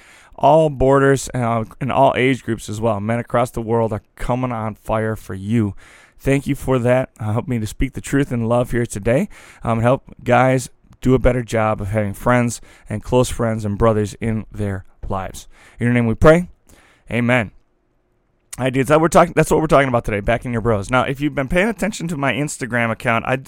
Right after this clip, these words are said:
I've been doing this quite a bit. It hasn't even just been bros. It's been a lot of girls, too, um, where I've just been tagging, especially artists or people that I find value in. So, like, books that I've been reading, podcasts I've been listening to, blogs I've been reading, um, ac-, uh, accounts that have been really encouraging to me.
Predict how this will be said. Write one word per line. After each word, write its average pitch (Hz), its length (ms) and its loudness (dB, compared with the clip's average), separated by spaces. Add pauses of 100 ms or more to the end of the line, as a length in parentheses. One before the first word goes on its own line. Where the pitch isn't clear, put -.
I've 156 100 0
been 147 120 -6
doing 139 180 0
this 123 100 -4
quite 135 220 4
a 117 40 2
bit. 123 200 6
It 131 60 2
hasn't 151 200 2
even 135 140 -4
just 110 160 -8
been 110 140 -6
bros. 104 240 -4
It's 98 80 -18
been 123 100 -10
a 120 60 -6
lot 110 100 -4
of 98 80 -12
girls, 107 240 -6
too, 107 220 -12 (440)
um, 117 220 -4
where 127 140 2
I've 127 80 0
just 123 160 -12
been 123 220 -8
tagging, 139 600 0
especially 160 440 -2
artists 131 520 -2 (380)
or 123 120 -4
people 139 340 0
that 127 100 0
I 117 80 0
find 117 340 -4
value 117 400 2
in. 110 160 -4
So, 113 160 -6
like, 107 220 -4
books 117 400 -4
that 120 160 -2
I've 117 120 -2
been 113 180 -8
reading, 110 540 -8
podcasts 120 540 0
I've 113 80 -8
been 113 140 -10
listening 110 340 -12
to, 110 220 -10
blogs 117 440 2
I've 110 80 -4
been 110 160 -8
reading, 110 400 -8 (460)
um, 107 400 -2 (100)
ac-, - 440 -12
uh, 120 100 2
accounts - 380 0
that 135 80 -4
have 117 80 -8
been 110 180 -4
really 127 300 0
encouraging 131 440 -4
to 147 120 -6
me. 151 160 -6